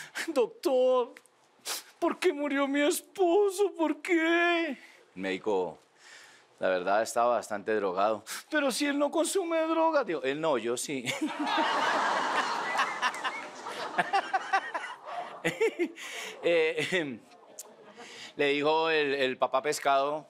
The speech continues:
charlando con la hija mojarrita, ¿no? El papá pescado charla con la hija mojarrita, le dijo, "Oye, ven acá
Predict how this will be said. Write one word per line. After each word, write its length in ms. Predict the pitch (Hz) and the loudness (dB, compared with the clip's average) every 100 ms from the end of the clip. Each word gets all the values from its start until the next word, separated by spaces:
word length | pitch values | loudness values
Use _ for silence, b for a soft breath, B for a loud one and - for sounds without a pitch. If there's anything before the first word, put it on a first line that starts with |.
| - | -2
charlando 480 | 123 117 117 120 | 0 2 0 0
con 160 | 131 123 | -2 0
la 120 | 113 | 0
hija 240 | 110 123 127 | 2 0 0
mojarrita, 560 | 120 107 185 185 113 _ _ _ | 0 0 0 -4 -6 _ _ _
¿no? 160 | 113 - B B B B B - | -16 -16 B B B B B -14
El 100 | 98 | -8
papá 220 | 95 95 | -2 0
pescado 360 | 127 - 143 175 | 0 0 2 2
charla 280 | 151 120 | 0 0
con 100 | 175 | 0
la 80 | 127 | 0
hija 120 | 101 | -2
mojarrita, 400 | 139 117 104 160 | 0 -2 -2 -2
le 60 | 160 | 0
dijo, 100 | 127 | 2
"Oye, 120 | 214 | 2
ven 100 | 226 | 2
acá 300 | 220 262 277 | 2 2 -2